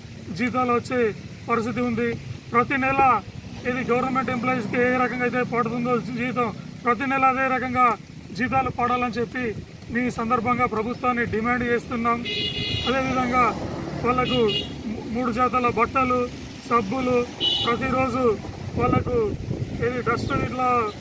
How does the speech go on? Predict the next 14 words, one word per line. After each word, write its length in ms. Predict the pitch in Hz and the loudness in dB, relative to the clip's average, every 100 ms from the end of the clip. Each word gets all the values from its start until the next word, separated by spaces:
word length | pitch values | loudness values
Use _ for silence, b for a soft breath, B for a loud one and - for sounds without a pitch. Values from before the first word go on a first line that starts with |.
| - - | -12 -4
రోగాలు 340 | 220 262 269 262 | 0 2 2 4
రాకుండా 540 | 262 247 254 247 240 202 - - - - 202 | 2 2 0 4 4 2 -4 -12 -10 -2 2
బెల్లం, 460 | 247 262 254 247 - - - - - | 2 4 2 0 -6 -10 -12 -12 -6
నూనె, 340 | 220 262 262 247 | -2 0 2 0
కొబ్బరి 340 | 254 226 247 | 0 0 0
నూనెలు 460 | 254 247 247 240 226 - - - | 2 2 4 4 4 -2 -14 -6
ఇవన్నీ 380 | 226 233 262 269 | 2 4 4 2
సమకూర్చాలని 800 | 254 247 247 262 202 254 247 226 | 0 -2 -2 -4 0 0 0 0
చెప్పి 280 | 240 - 254 220 170 - - - | -2 -2 0 0 -2 -10 -12 -6
మేము 160 | 233 240 | 0 2
ఈ 40 | |
సందర్భంగా 520 | 233 233 233 226 240 240 | 2 2 2 2 2 2
డిమాండ్ 360 | 196 233 247 | 2 0 2
చేస్తున్నాం. 520 | 240 226 240 226 233 | 2 0 -2 0 -2